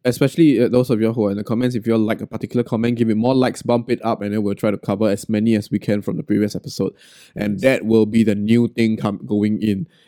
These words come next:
Speaker 1: At the same time, right, on,
Speaker 2: That's true.
Speaker 1: uh, our channel, there's gonna be, uh, uh, a change in our,
Speaker 2: In
Speaker 1: our
Speaker 2: our
Speaker 1: channel name.
Speaker 2: in our
Speaker 1: <laughs>
Speaker 2: branding.
Speaker 1: In our
Speaker 2: Guys
Speaker 1: branding.
Speaker 2: can stop asking me why my name is, <laughs> why the channel name is Alastair
Speaker 1: Yeah,
Speaker 2: Pang.
Speaker 1: it's gonna change to John Lim.
Speaker 2: It's not. <laughs> But,
Speaker 1: <laughs>
Speaker 2: but, uh,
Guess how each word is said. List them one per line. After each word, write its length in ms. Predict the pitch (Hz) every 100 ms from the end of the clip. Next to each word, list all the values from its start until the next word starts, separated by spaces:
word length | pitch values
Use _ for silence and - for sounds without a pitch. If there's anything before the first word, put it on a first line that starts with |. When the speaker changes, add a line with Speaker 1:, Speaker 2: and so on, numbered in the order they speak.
| -
Speaker 1:
At 200 | 117 117
the 80 | 117
same 260 | 139 135 135
time, 340 | 143 139 113
right, 260 | 107 117 -
on, 240 | 113 117
Speaker 2:
That's 100 | 107
true. 80 | 101
Speaker 1:
uh, 460 | 107 104 104 98 104
our 100 | 110
channel, 520 | - 117 120 123 110
there's 200 | 101 107
gonna 200 | 131 127
be, 360 | 107 104 104 104
uh, 340 | 101 104 101 - _ _ _ -
uh, 540 | 95 98 98 95 95 -
a 80 | 120
change 400 | - 277 269 151
in 100 | 120
our, 640 | 117 113 107 104 101 104 - _ _ _ _ _ _ _ _ _ _ _ - -
Speaker 2:
In 100 | 131
Speaker 1:
our 60 | 139
Speaker 2:
our 60 | 120
Speaker 1:
channel 520 | 113 127 131 131 123
name. 520 | 120 139 175 175 - _ _
Speaker 2:
in 80 | 147
our 120 | 139
Speaker 1:
<laughs> 120 | 107
Speaker 2:
branding. 800 | 156 135 160 160 170 156 131 117 - -
Speaker 1:
In 120 | 123 123
our 120 | 120
Speaker 2:
Guys 140 | 185
Speaker 1:
branding. 220 | 127 143
Speaker 2:
can 80 | 151
stop 140 | 180 156
asking 280 | 156 - 165
me 140 | 165
why 160 | 156 165
my 160 | 143
name 280 | 135 147 156
is, 180 | 143 139
<laughs> 20 |
why 200 | 214 226
the 100 | 185 196
channel 340 | - 196 208
name 160 | 202 196
is 100 | 185
Alastair 300 | 165 175 151
Speaker 1:
Yeah, 140 | 175 165
Speaker 2:
Pang. 220 | 180 170
Speaker 1:
it's 100 | 151
gonna 220 | 196 185
change 240 | 196 185
to 120 | 160 131
John 260 | 143 143
Lim. 340 | 143 139 107 101
Speaker 2:
It's 200 | 175 -
not. 420 | 185 139 180 170
<laughs> 20 |
But, 1000 | 165 208 202 220 196 - - 180 - 160
Speaker 1:
<laughs> 20 |
Speaker 2:
but, 260 | 165 156 165
uh, 360 | 151 151 151